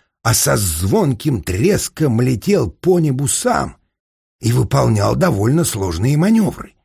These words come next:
Когда я приблизился к выровненной пустоши, летающая машина уже снизилась и коснулась колесами земли на другом ее конце, после чего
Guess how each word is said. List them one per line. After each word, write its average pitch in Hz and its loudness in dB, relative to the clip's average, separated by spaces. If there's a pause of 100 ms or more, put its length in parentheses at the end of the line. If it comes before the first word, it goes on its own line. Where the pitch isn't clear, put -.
(160)
Когда 120 2
я 147 2
приблизился 123 0
к - -6
выровненной 101 0
пустоши, - -4 (420)
летающая 127 0
машина 143 0
уже 123 0
снизилась 110 0
и - -14
коснулась 120 -4
колесами 147 -2
земли 123 0
на 139 -2
другом 107 0
ее 127 -2
конце, - -2 (460)
после 73 -8
чего 139 -2